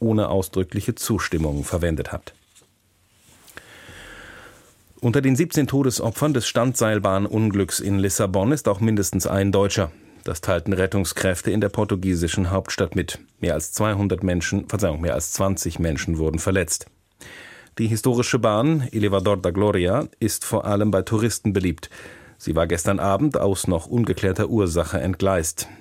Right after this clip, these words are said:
Die Stadtverwaltung von Lissabon ließ den Betrieb auch der zwei anderen Standseilbahnen in der Stadt vorübergehend aussetzen und ordnete Inspektionen an.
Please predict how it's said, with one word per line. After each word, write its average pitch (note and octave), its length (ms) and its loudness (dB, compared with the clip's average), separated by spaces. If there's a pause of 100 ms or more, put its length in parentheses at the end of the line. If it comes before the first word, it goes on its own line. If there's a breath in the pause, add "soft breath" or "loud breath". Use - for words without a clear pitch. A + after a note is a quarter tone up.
(120)
Die - 100 -10
Stadtverwaltung F2 680 0
von F#2+ 180 0
Lissabon G2 540 2
ließ A#2 200 -4
den G2+ 200 0
Betrieb G#2 460 -2
auch G2 160 -2
der G#2 160 0
zwei - 300 -2
anderen G2 500 2
Standseilbahnen E2+ 960 0
in F2 80 -2
der F2 120 2
Stadt E2 300 -2
vorübergehend F#2 720 0
aussetzen G2+ 560 -2 (480 loud breath)
und - 160 -4
ordnete F#2+ 380 -2
Inspektionen G2+ 640 -2
an. C2+ 200 -6